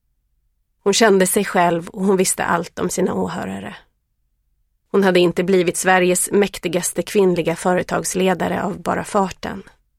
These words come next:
Till slut tog hon emot mikrofonen och fyrade av ett leende. "Tack, Fredrik", sa hon och vände sig ut mot salongen. "Kära aktieägare,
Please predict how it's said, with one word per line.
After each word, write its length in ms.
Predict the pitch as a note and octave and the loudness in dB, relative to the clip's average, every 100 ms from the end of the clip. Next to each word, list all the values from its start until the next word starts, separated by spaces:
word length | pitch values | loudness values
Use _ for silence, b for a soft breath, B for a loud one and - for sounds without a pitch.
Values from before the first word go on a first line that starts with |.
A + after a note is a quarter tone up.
| _ _ _ | _ _ _
Till 180 | - F#3+ | -2 0
slut 440 | - A3+ B3 B3 _ | 2 2 2 -2 _
tog 160 | A#3+ A3+ | 0 4
hon 100 | A#3+ | 6
emot 320 | A3 F3 - | 6 4 0
mikrofonen 800 | F#3 - - E3+ F3 F3 E3+ D#3+ - | -2 -4 -2 0 0 -2 -4 -8 -16
och 100 | - | -4
fyrade 400 | G3 F#3 F3+ E3+ | -2 0 -2 -4
av 180 | E3 | -4
ett 120 | F3 - | -8 -8
leende. 460 | E3+ - - F3+ - _ _ _ _ _ _ _ _ _ _ _ _ | -8 -8 -10 -12 -18 _ _ _ _ _ _ _ _ _ _ _ _
"Tack, 260 | - A3+ - | -2 -2 0
Fredrik", 680 | - G#3 F#3 G#3+ - - - _ _ _ _ _ _ - | 2 4 4 0 -2 -16 -16 _ _ _ _ _ _ -8
sa 240 | - F#3+ | -2 0
hon 300 | F#3 F#3+ G3+ | 2 2 2
och 160 | G3+ G3 | 0 2
vände 240 | G3 F#3 | 2 2
sig 200 | - G3 | -2 -6
ut 200 | G3 - | -6 -8
mot 160 | G#3 G3 | -8 -6
salongen. 560 | - G#3 G#3 G#3+ G3 - _ _ _ _ _ _ _ _ _ _ _ _ _ _ - | -8 -6 -8 -10 -14 -20 _ _ _ _ _ _ _ _ _ _ _ _ _ _ -4
"Kära 520 | - A#3 G#3 G#3 A3+ | 2 4 6 6 4
aktieägare, 880 | A#3+ - - G3+ F#3+ F3 F3+ F#3 | 0 -4 0 2 2 2 2 2